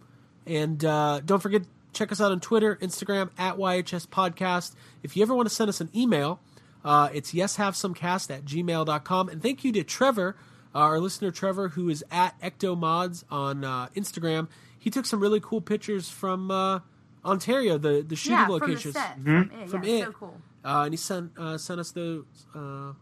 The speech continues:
Speaker 1: he sent them our way. And we always love stuff like that. So listen, if you live in a town where they shot a movie that you think we wanna know about, send us some pictures. We'll post them up.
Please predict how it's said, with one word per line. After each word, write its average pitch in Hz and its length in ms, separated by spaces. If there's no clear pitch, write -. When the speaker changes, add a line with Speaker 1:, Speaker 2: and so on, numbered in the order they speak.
Speaker 1:
he - 80
sent 196 180
them 180 100
our 180 100
way. 196 180
And 196 80
we 240 100
always 277 240
love 269 140
stuff 156 240
like 127 120
that. 127 180
So 180 140
listen, 180 320
if 131 100
you 151 60
live 196 140
in 208 60
a 185 40
town 208 320
where 208 100
they 147 60
shot 180 260
a 170 40
movie 185 260
that 170 100
you 151 100
think 185 200
we 151 140
wanna 175 240
know 180 160
about, 214 240
send - 240
us 240 80
some 240 100
pictures. 226 340
We'll 156 80
post 202 300
them 214 120
up. 214 220